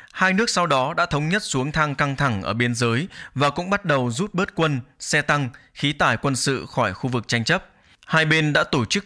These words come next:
nhiều vòng đàm phán quân sự để giải quyết căng thẳng. Trong đó, Ấn Độ nhấn mạnh rằng quan hệ với Trung Quốc không thể trở lại bình thường,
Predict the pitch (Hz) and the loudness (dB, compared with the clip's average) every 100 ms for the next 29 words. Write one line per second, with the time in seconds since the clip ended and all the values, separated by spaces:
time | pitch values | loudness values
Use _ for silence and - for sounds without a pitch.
0 | - 151 147 131 135 127 131 120 - 127 | 0 2 2 2 0 2 2 2 0 0
1 | 151 196 170 - 143 85 120 110 95 - | 0 -2 -2 -2 -2 -2 -2 0 -2 -2
2 | 185 - 143 127 139 98 - - _ - | -4 0 0 0 0 -2 -6 -18 _ -4
3 | 139 135 117 139 - - - 156 196 190 | 2 4 2 0 -6 -10 0 0 2 0
4 | - 131 147 185 180 113 135 123 147 135 | 0 0 2 2 0 2 0 2 2 4
5 | 127 113 123 139 135 - 196 - 139 120 | 4 2 0 0 -2 0 -2 0 0 2
6 | 113 - 107 117 123 120 110 120 120 101 | 2 2 2 2 2 2 0 2 2 0